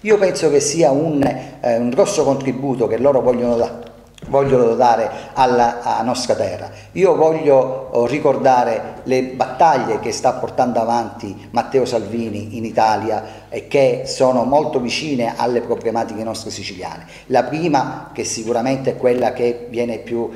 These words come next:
risalta più agli occhi di tutti, quella sull'immigrazione clandestina, in quanto, oh, queste, queste persone, eh,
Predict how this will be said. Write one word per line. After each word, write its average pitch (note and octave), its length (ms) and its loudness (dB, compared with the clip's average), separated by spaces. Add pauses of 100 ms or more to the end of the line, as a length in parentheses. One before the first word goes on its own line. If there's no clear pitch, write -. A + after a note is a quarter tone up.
(140)
risalta B2 480 -2
più B2 180 0
agli A2+ 160 2
occhi B2 220 -2
di G#2 120 -10
tutti, D#3 380 -8
quella B2 260 0
sull'immigrazione A#2 840 -6 (200)
clandestina, A#2+ 640 -2
in A2+ 140 -4
quanto, B2+ 520 2 (180)
oh, G#2 800 2
queste, C#3 840 0
queste C3 320 0
persone, C#3+ 640 2
eh, - 420 -14